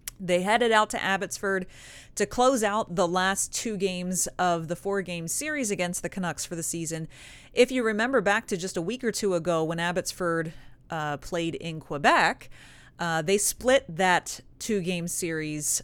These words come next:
on home ice for the Laval Rocket,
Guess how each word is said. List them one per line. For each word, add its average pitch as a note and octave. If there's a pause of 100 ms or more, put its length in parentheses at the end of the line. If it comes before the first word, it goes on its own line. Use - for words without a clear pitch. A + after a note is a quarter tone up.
(100)
on E3+
home A#3+
ice C#3+
for -
the D#3
Laval D3
Rocket, C#3